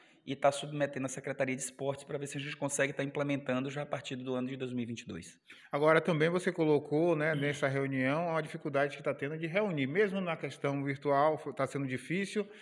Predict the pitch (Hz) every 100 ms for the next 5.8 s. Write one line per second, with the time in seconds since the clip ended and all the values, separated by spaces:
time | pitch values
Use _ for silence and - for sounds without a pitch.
0 | - _ 170 170 151 143 147 147 147 160
1 | 165 151 143 135 160 180 160 - - 139
2 | 123 127 147 160 147 156 165 - 147 143
3 | 123 131 - - - - 131 139 - 147
4 | 151 151 123 143 156 139 - 131 143 -
5 | 139 131 - - 151 120 120